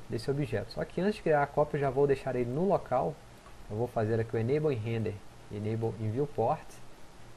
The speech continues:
aumentando aqui também o thickness, espessura dessa peça. Fazer um alinhamento aqui bacaninha, né?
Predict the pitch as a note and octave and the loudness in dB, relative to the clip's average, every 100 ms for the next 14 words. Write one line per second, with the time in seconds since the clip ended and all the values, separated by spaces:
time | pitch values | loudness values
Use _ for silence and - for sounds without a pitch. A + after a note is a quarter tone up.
0 | - - A2+ A#2 G#2+ A#2+ A2 G#2 G#2+ G#2 | -16 -8 -2 0 0 0 0 0 -4 -2
1 | A#2 G#2 G#2+ - D3+ - G#2+ - - - | -2 0 -2 -2 -4 -4 -6 -8 -18 -20
2 | - - - A2 - - A#2 G#2 G#2 A#2+ | -16 -14 -6 -4 -4 -2 0 0 -2 -4
3 | - A#2 - F#3 - - - - - - | -2 -2 -2 -8 -8 -16 -18 -18 -18 -16
4 | - - - - - - - - - - | -16 -14 -16 -16 -16 -16 -14 -12 -6 -2
5 | A#2+ A#2+ A2 G#2 A2 G#2 G2+ G#2 G#2 A2 | -2 0 0 0 0 0 0 -2 -2 -6
6 | G2+ G#2+ A2 A2 G#2 D#3 C3+ A2 E3 | -2 -2 -2 -2 0 0 0 0 -2